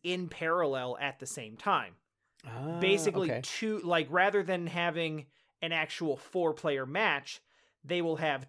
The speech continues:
Speaker 1: two one v one matches happening at the same time in the same game.
Speaker 2: Oh.
Speaker 1: Right? So they can basically, like, knock two of 'em out at the same time.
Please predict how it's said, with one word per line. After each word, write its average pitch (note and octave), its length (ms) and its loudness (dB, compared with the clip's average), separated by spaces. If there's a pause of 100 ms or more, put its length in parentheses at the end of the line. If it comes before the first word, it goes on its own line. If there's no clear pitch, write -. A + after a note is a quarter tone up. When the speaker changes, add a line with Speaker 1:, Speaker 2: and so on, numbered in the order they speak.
Speaker 1:
two D#3+ 720 0 (320)
one F3 560 0
v E3 220 -4
one F#3 400 0
matches C3 680 -6 (380)
happening E3 640 -2
at F3 240 0
the E3+ 80 -4
same D3+ 320 -4
time E3+ 420 0
in F3 280 -4
the C#3+ 100 -2
same C#3+ 540 -4
game. C#3+ 320 -6 (1160)
Speaker 2:
Oh. C#3 340 0
Speaker 1:
Right? D3 460 0 (220)
So F#3+ 140 -2
they F#3+ 140 4
can F#3 120 0
basically, F#3+ 480 6
like, D#3 380 4
knock D#3 300 0
two D#3+ 140 0
of C#3+ 80 2
'em C#3+ 80 -2
out C3+ 140 2
at C3 80 -8
the - 60 -12
same C3+ 200 -6
time. C#3 320 -2